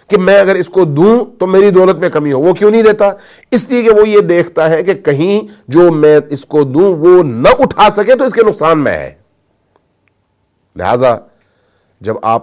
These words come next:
اپنی خالص ترین نیتوں کے ساتھ اللہ کی بارگاہ میں ہاتھ اٹھا کر مانگتے ہیں تو اللہ جو آپ کی مصلحت میں ہوتا ہے وہ ضرور دیتا ہے اور بہت اچھے انداز میں دیتا ہے، اور اتنا ہی دیتا ہے جتنی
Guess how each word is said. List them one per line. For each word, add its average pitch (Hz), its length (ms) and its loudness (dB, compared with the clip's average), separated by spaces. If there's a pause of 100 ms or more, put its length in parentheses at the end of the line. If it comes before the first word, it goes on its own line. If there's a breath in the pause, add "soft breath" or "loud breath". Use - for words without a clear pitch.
اپنی 117 220 -14
خالص 107 420 -10
ترین 110 280 -10
نیتوں 107 440 -12
کے 107 140 -10
ساتھ 151 540 -4
اللہ 117 300 -10
کی 117 120 -14
بارگاہ 107 440 -6
میں 131 200 -6
ہاتھ 113 300 -8
اٹھا 98 220 -12
کر 123 160 -10
مانگتے 117 600 -8
ہیں 110 140 -10 (320 soft breath)
تو 135 120 -10
اللہ 139 380 -4
جو 156 140 2 (160)
آپ 131 260 -4
کی 160 100 -10
مصلحت 139 580 -4
میں 330 120 0
ہوتا 185 340 2
ہے 165 100 2 (220 loud breath)
وہ 180 120 2
ضرور 160 340 2
دیتا 220 420 2
ہے 226 120 2
اور 214 100 0
بہت 196 320 -2
اچھے - 320 -4
انداز 151 280 0
میں 117 100 -4
دیتا 73 280 -14
ہے، 73 100 -20 (1040)
اور 123 140 -4
اتنا 127 300 -8
ہی 127 80 -6
دیتا 101 260 -10
ہے 120 60 -10
جتنی 117 380 -16